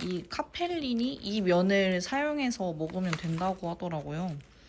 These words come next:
그래서 보시면 단백질이 엄청 많죠. 그래서 맛이 궁금해가지고 한번 사봤어요. 그리고 이거는 요즘에 굴이 철이어가지고 오늘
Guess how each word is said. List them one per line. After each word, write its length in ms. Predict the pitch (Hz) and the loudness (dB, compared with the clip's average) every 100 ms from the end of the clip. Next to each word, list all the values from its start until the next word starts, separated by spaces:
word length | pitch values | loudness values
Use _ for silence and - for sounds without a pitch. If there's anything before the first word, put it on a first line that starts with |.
| - - - - - - | -20 -20 -20 -20 -20 -12
그래서 200 | 190 - | -12 -12
보시면 840 | - 185 - 202 220 247 240 240 247 - - - - - - - - - - - - - - - - - - | -10 -6 -2 0 4 4 4 2 0 -12 -20 -20 -20 -20 -20 -20 -20 -20 -20 -20 -20 -20 -18 -18 -18 -20 -20
단백질이 500 | - 185 196 196 - | -2 0 0 -4 -4
엄청 320 | 160 170 - 160 | -4 -4 -6 -6
많죠. 360 | 143 135 - 165 - - - | -6 -8 -10 -12 -16 -20 -18
그래서 380 | - 175 180 269 - - - - - - - - - | -8 -6 -6 -8 -10 -20 -20 -16 -14 -12 -14 -10 -2
맛이 220 | 185 - | 0 0
궁금해가지고 1160 | - 180 185 202 196 175 - - 160 165 156 147 | -2 -2 0 0 0 0 -4 -8 -4 -2 -4 -6
한번 380 | 180 165 160 160 - | -6 -4 -6 -8 -10
사봤어요. 580 | - 180 175 - - 131 - - - - - - - - - - - - - - - - | -10 -8 -8 -8 -10 -12 -14 -16 -12 -10 -10 -12 -14 -20 -20 -20 -20 -20 -20 -18 -16 -14
그리고 220 | - 233 | -8 -4
이거는 480 | 180 196 226 262 311 320 - - | -2 0 0 0 -4 -6 -8 -4
요즘에 420 | 190 190 220 208 190 | -4 0 2 0 0
굴이 460 | - 220 220 214 | 0 2 2 0
철이어가지고 1500 | 214 - 269 269 262 226 196 190 - 160 165 165 156 143 139 | -2 -4 -4 -2 -2 -2 -6 -6 -8 -6 -4 -4 -6 -6 -8
오늘 320 | - 175 170 | -4 -4 -2